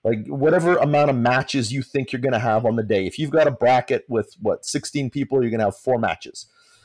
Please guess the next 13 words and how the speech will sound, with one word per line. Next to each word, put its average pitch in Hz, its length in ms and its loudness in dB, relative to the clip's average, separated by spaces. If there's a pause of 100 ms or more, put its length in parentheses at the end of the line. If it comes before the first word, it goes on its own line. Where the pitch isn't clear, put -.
(100)
So, 117 1000 2
eh, 131 60 2 (360)
eh, 123 60 -8
like, 110 180 0
and 117 300 0
depending 143 360 0
on 120 220 2
what 123 140 0
kind 117 200 0
of 107 160 -2
tournament 127 340 -4
you're 117 80 -2
doing, 139 460 2